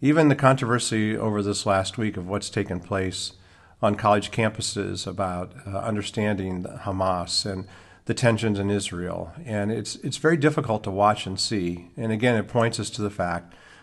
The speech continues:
that we need a savior, that these issues are deep and they're grounded in our sinful nature as human beings, and we need God to show up. So we need to see that in many times people believe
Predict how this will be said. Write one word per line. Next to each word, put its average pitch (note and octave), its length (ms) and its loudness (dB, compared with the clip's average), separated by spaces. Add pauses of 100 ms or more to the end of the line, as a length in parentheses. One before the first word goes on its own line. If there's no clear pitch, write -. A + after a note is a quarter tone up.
(120)
that A#2 120 0
we A#2+ 100 2
need A#2+ 160 4
a A2+ 40 0
savior, G#2 580 -2 (180)
that G2+ 160 -4
these A2 240 2
issues G#2+ 420 0
are F2+ 120 -2
deep G#2+ 460 0
and F2 220 -4 (440)
they're G#2 80 0
grounded G#2+ 560 6
in F#2+ 100 0
our F2+ 140 -2
sinful A#2 480 0
nature G2+ 400 0
as F2+ 120 -4
human F2+ 260 -2
beings, G2+ 420 0
and G2 100 -4
we G#2 120 2
need A2+ 180 -2
God G#2 260 4
to F#2 60 -6
show F2+ 320 -4
up. F2 380 -2 (180)
So C#3 220 2
we C3+ 80 6
need D#3+ 160 6
to C3 80 2
see E3 260 2
that A2+ 320 2
in A#2+ 160 2
many C#3+ 180 4
times G#2+ 460 4
people C#3 300 0
believe A2+ 680 0